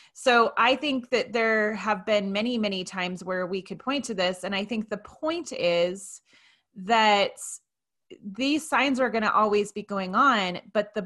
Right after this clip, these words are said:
point is that you don't know when the Son of Man is coming back. And so it's all about pointing our eyes and our,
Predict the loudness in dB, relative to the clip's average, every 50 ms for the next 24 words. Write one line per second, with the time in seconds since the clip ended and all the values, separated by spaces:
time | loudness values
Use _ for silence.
0 | -8 -12 -16 -10 -6 -4 -4 -2 -4 -4 -6 -4 -2 0 0 0 -2 -2 -4 -2
1 | 0 2 2 2 0 -2 -10 _ _ _ _ _ -10 -6 -2 0 0 0 2 2
2 | 2 0 0 -2 -4 0 2 4 4 4 4 2 0 -2 -2 -4 -4 -4 -6 -8
3 | -8 -8 -8 -6 -6 -6 -8 -8 -8 -8 -8 -6 -8 -8 -10 -12 -14 -12 -10 -10
4 | -8 -6 -4 -2 0 0 -2 -4 -8 -12 -10 -10 -10 -6 -4 -4 -4 -4 -4 -8
5 | -8 -4 0 2 4 4 2 2 0 0 2 4 4 4 2 0 -2 -6 _ _
6 | _ _ _ _ _ _ _ _ -20 -14 -8 -4 -2 -2 -2 -2 -2 0 0 0
7 | 0 0 2 2 2 2 2 0 -2 -4 -6 -8 -8 -6 -6 -6 -4 -6 -6 -8
8 | -10